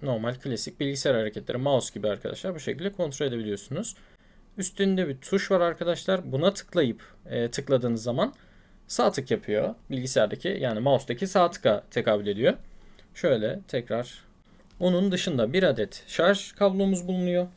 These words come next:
E, şarj aletimiz bulunuyor. E, onu göstermiyorum. Normal klasik bir şarj aleti. Sadece ucunu göstereyim. Şu şekilde bir ucu var. Bu şekilde arkadaşlar ucu.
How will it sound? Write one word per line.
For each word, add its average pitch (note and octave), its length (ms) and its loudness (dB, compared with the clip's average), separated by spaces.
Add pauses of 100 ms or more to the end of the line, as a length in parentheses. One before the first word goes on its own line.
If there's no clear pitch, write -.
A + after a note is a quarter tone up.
E, C3+ 140 -6
şarj E3 300 2
aletimiz D#3 520 0
bulunuyor. D#3 440 -4 (380)
E, A2+ 120 -2
onu D#3 240 0
göstermiyorum. C3+ 680 2
Normal B2+ 240 -4
klasik - 400 -6
bir F#3+ 60 -4
şarj D#3+ 260 2
aleti. F3+ 400 -2
Sadece B2+ 360 -2
ucunu C3+ 320 0
göstereyim. A#2 520 -4 (500)
Şu - 140 -12
şekilde B2+ 480 -4
bir D#3+ 220 -4
ucu D3 220 -4
var. A#2 180 -2 (460)
Bu D3+ 100 -10
şekilde C3 300 -4
arkadaşlar G#2+ 600 -6
ucu. A2 280 -8